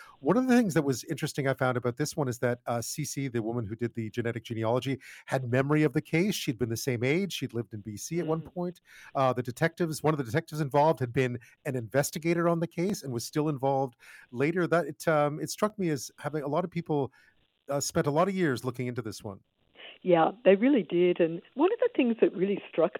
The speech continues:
Speaker 2: me, though, with this one, when I talked to Cece Moore, she said, um, "Well, you know, this whole thing with genetic genealogy is identified a completely new type of killer,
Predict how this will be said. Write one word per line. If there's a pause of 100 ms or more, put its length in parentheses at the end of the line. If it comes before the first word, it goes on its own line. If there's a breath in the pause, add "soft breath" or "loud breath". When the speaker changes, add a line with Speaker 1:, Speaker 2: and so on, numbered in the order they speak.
(120)
Speaker 2:
me,
though,
with
this (120)
one,
when
I
talked
to (140)
Cece
Moore, (600 loud breath)
she
said,
um,
"Well,
you
know, (320)
this
whole
thing
with
genetic
genealogy
is
identified
a
completely
new
type
of
killer,